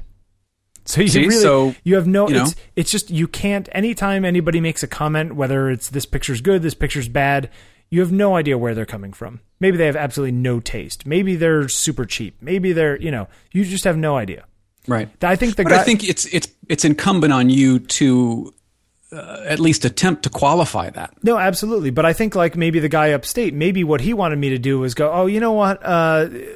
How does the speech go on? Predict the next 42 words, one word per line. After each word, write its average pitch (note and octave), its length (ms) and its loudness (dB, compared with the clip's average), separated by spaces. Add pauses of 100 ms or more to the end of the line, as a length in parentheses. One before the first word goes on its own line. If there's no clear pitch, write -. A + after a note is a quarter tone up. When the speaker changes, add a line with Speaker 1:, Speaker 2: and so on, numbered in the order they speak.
(300)
Speaker 1:
fine, F3 300 -2
I F#3+ 100 0
just G#3+ 160 -2
wanna G#3+ 180 2
get D#3+ 160 0
this C#3+ 140 -4
done. B2+ 200 -2
Just F3 180 -6
give G#3+ 140 -2
me F#3+ 280 2
a E3 60 0
thousand D#3 340 0
dollars C#3 400 2
and C3+ 80 -4
you B2+ 80 -2
can B2 120 -4
have A2 260 -6
them." - 100 -16 (540)
Maybe A3+ 200 2
he A3 100 2
was - 100 4
Speaker 2:
Hmm. A#2+ 40 2
Speaker 1:
just G3+ 160 0
trying F3 300 0
to D3+ 120 0
basically C#3+ 500 -2
get C3 380 -4 (260)
stuff - 360 -2
out C#3+ 160 2
of C3 80 -2
me C3+ 120 -2
for A#2+ 140 -8
cheaper. - 420 -8 (400)
Like, B2 100 -6
Speaker 2:
Sure. C#3 100 4
Speaker 1:
this A2+ 80 2
was C3+ 140 -2
his, C3+ 140 0
like, C3 220 0
big A2 220 -4
gambit B2 440 -2
all A#2+ 140 -6